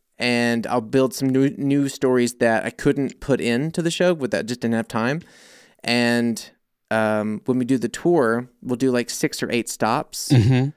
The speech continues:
Speaker 1: Like, I think, I think I could do two or three shows in Berlin, and, like, Cologne, Frankfurt, Hamburg.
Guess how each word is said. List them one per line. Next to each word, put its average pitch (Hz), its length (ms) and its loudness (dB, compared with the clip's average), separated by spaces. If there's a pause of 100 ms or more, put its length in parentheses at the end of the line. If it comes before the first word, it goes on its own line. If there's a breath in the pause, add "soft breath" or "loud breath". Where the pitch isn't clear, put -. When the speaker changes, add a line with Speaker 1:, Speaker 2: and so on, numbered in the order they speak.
(140)
Speaker 1:
Like, 117 140 -4
I 117 80 -2
think, 147 200 -2
I 123 60 0
think 139 200 -2
I 131 80 0
could 127 100 -8
do 123 100 2
two 135 180 -2
or 131 60 2
three 127 200 -2
shows 120 220 0
in 117 80 -2
Berlin, 123 600 0 (160)
and, - 80 -14
like, 104 140 -10
Cologne, 120 360 -2
Frankfurt, 117 420 -6
Hamburg. 113 360 -2